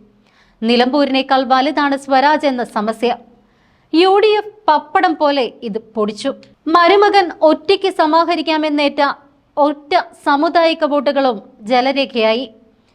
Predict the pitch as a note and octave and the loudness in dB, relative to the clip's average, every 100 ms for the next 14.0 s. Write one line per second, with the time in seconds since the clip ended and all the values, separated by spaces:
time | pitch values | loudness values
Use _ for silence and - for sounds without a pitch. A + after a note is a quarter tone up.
0 | _ _ G#3+ A#3+ B3 B3 B3 B3+ E4 C#4 | _ _ -2 0 2 2 2 0 -2 -2
1 | C#4+ D4 C#4+ D4 C#4 C#4+ C#4 C4+ C4+ D4 | -2 0 -2 -2 -2 -2 0 -2 -4 -2
2 | C#4 C#4+ C#4 C4+ C#4 E4 F4 E4 D#4 D4 | -2 0 -2 -2 -4 -2 -2 -4 -4 -4
3 | D4 E4 D4 D#4 D4+ D4 D4 C#4+ C4+ - | -4 -4 -4 -2 -2 -2 -4 -2 -4 -4
4 | - - C#4 C4+ E4+ D4+ C#4+ C#4+ D4 C#4 | -12 -8 -4 -2 -4 -4 -4 -2 -4 -2
5 | C4+ C#4+ C4+ C4+ B3 F#3+ - _ _ - | -4 -6 -4 -4 -4 -6 -16 _ _ -6
6 | B3 C4 C#4+ D4+ C4+ C#4+ C4+ C4+ C4 C4 | -2 -2 -2 -4 -2 -2 -2 0 0 -2
7 | C4 B3+ C#4+ C#4+ C#4 B3+ C4 C4 D4+ E4 | -2 -2 0 0 0 0 0 0 -4 -6
8 | D4 C#4 C#4 C4+ C4 C4 C4 C4 D4+ D4 | -2 0 0 2 0 0 -2 -2 -4 -2
9 | E4+ E4+ - C#4 C4 - D4 C4 B3 F#3+ | -2 -6 -6 -4 -4 -4 -2 -2 -4 -6
10 | - _ _ - B3 A#3+ D4+ C#4 C4 A#3+ | -12 _ _ -6 -4 -2 -2 0 0 -2
11 | C4 A#3 A#3+ A3 G#3+ B3+ - - _ _ | -2 -2 -2 -6 -4 -6 -8 -20 _ _
12 | _ _ _ _ - G#3+ A#3+ A#3+ - B3+ | _ _ _ _ -6 -4 -2 -2 -2 -2
13 | A#3+ D4 - C4+ - D#4+ C#4+ C4+ C4 B3+ | -2 -6 -4 -4 -2 -2 0 -2 -2 -2